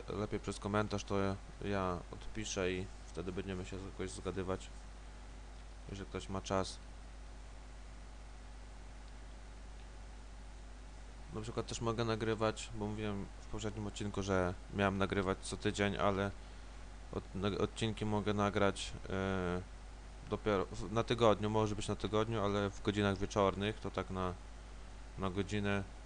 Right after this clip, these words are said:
półtorej godziny, ponieważ mam pracę, pracuję i nie mam, e, jak nagrywać. Ale też mam problemy trochę z internetem.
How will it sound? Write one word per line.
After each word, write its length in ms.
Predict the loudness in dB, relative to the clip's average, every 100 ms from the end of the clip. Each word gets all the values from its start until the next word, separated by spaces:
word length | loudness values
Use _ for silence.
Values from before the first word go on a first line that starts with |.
| -10 -10 -10 -12 -12 -12 -6 -2
półtorej 320 | 2 2 2
godziny, 440 | 0 0 0 0 -2 -8 -10 -10 -12 -12 -12 -12 -12 -12 -12 -10 -10 -10 -10 -12 -8
ponieważ 360 | -2 0 -2 -2
mam 160 | -4 -2
pracę, 480 | 2 2 2 0
pracuję 540 | 0 -4 -2 0 2 0
i 320 | 0 0 0 -2
nie 80 | -2
mam, 220 | -2 -2 -6 -8 -4
e, 160 | -2 2
jak 180 | 0 -2 -8 -8 -6
nagrywać. 520 | -2 0 0 -2 -6 -10 -10 -10 -8 -8 -10 -10 -10 -10 -8 -10 -10 -10 -8 0
Ale 760 | 4 4 6 4 6 4 4 2 -2 -8 -10 -10 -10 -4
też 260 | -2 0 0
mam 180 | 0 2
problemy 440 | 2 4 4 2
trochę 300 | 2 2 2
z 120 | 0
internetem. 760 | -2 0 2 2 2 4 2